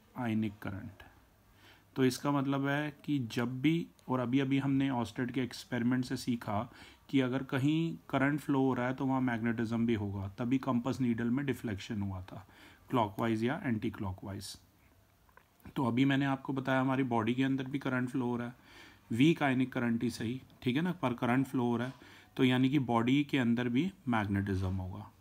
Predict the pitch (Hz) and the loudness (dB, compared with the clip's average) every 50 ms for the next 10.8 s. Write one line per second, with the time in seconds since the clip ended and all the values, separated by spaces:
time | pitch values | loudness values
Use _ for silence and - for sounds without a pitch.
0 | - - - - 131 156 160 139 - - 120 107 110 110 110 120 131 127 131 135 | -20 -10 -4 -2 0 0 -2 -2 -2 -4 0 2 2 2 2 2 2 2 2 2
1 | 135 127 120 117 113 107 117 120 120 117 - 143 127 127 120 - - 117 120 - | 2 2 0 0 0 2 2 2 2 2 0 -2 -2 -2 -4 -4 -4 -4 -4 -6
2 | - _ - - - - - - - - - - - - - - 131 120 120 - | -8 _ -20 -20 -20 -20 -20 -20 -20 -20 -20 -14 -12 -4 2 2 4 4 2 0
3 | 113 98 95 - 101 95 - - - 98 95 95 95 - - - _ _ _ - | -2 -2 -2 -4 -8 -10 -10 -8 -8 -6 -6 -8 -10 -14 -18 -20 _ _ _ -20
4 | - - - _ _ - - _ _ - 123 113 107 104 104 104 107 110 110 107 | -20 -20 -20 _ _ -20 -20 _ _ -6 -4 -2 -2 -2 -2 -2 -2 -2 -2 -4
5 | 107 107 - 113 104 104 101 113 123 123 131 127 127 135 139 170 214 202 - - | -4 -4 -2 0 0 2 4 4 4 4 2 0 0 0 0 0 -2 -4 -8 -12
6 | _ _ _ _ _ _ - - - - - - - - - _ _ - - - | _ _ _ _ _ _ -20 -20 -20 -20 -20 -20 -20 -20 -20 _ _ -12 -6 -4
7 | 117 113 107 104 104 104 104 107 113 113 110 120 117 120 131 131 127 - 123 120 | -2 -2 -2 -2 -4 -4 -6 -4 -2 0 2 4 4 4 2 2 2 0 2 2
8 | 117 117 131 156 185 185 - - - - - _ _ _ _ _ - 120 107 127 | 4 2 2 0 -2 -4 -6 -10 -20 -20 -20 _ _ _ _ _ -6 -4 0 0
9 | 139 143 147 175 180 147 127 131 147 160 - - 143 135 127 127 131 135 - - | 0 2 2 2 2 4 4 4 4 4 4 4 4 4 4 4 2 0 0 0
10 | 127 127 135 147 139 - 135 131 135 143 135 113 104 104 104 117 | 0 0 0 0 0 0 2 4 4 4 4 2 2 2 2 0